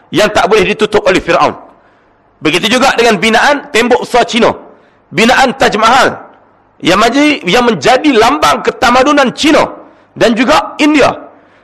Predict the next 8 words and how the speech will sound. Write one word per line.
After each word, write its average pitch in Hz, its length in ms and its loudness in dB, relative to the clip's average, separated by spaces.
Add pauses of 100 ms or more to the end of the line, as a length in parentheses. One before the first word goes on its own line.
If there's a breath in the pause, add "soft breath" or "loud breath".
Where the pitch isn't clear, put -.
(140 soft breath)
Di 185 80 0
sana 226 400 2
adanya 269 480 0
puluhan 226 320 0
rakyat 214 400 0
yang 220 160 2
terbunuh. 247 640 0 (640 loud breath)
Kenapa? 285 720 0